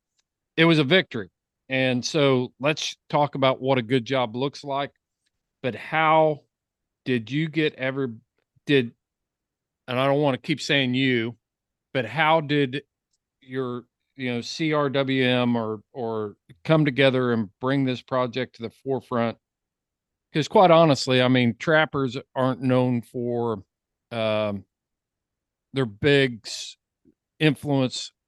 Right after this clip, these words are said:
their swing of influence and things like that. You would think that it, an or-, some of the other organizations would have been leading the charge on this. Just tell us how it all came together.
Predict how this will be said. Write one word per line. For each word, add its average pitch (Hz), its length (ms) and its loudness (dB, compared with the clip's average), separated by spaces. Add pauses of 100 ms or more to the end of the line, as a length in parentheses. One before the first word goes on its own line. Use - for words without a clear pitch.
(120)
their 120 160 -6
swing 139 360 -2
of 120 100 -4
influence 123 500 -6
and 110 140 -14
things 123 240 -6
like 113 220 -4
that. 120 340 -2 (540)
You 127 160 -2
would 113 100 -6
think 139 320 0
that 123 160 -2
it, 110 160 -2 (180)
an 117 200 -4
or-, 123 240 -4 (160)
some 147 240 2
of 123 60 4
the 123 120 4
other 123 220 2
organizations 117 880 -4
would 127 100 -6
have 107 60 -12
been 117 240 0
leading 117 240 -2
the 107 80 -4
charge 113 400 -4
on 113 160 -4
this. 113 280 -4 (640)
Just 196 240 0
tell 175 200 0
us 131 120 -8
how 147 160 0
it 131 60 -2
all 120 120 -2
came 113 280 -10
together. 101 360 -12